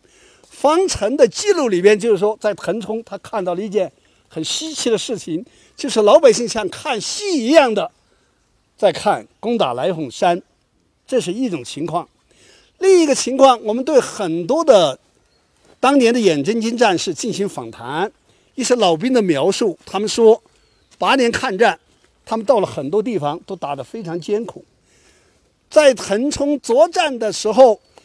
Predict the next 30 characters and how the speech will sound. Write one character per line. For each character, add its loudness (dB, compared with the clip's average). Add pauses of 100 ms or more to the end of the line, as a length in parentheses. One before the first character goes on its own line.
(240)
有 4
老 4
百 6
姓 -4 (1000)
把 0
饭 0 (580)
送 0
到 4
战 -2
场， -12 (920)
他 -2
们 -2
是 -2 (160)
第 -4
一 -2
次 -8
遇 -14
到 -2
这 -2
样 0
的 -12
事 -12
情， -18 (680)
啊， -10
有 -6
老 4
百 2
姓 -6
把 -10
饭、 6